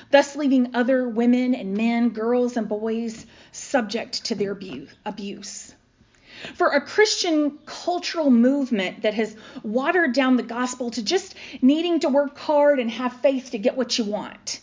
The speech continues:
If you don't have it, you either don't have enough faith or you aren't working hard enough to get it.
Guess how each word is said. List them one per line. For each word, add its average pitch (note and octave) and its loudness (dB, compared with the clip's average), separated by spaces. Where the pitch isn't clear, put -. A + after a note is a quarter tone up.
If A#3+ -2
you D4 2
don't E4 4
have E4 4
it, D#4+ -4
you B3 2
either C4+ 2
don't D4 4
have B3+ 0
enough B3 2
faith C#4 2
or B3 -2
you G3+ -8
aren't C4 0
working B3+ -2
hard G#3+ -6
enough G3 -6
to G3 -12
get F3 -14
it. - -18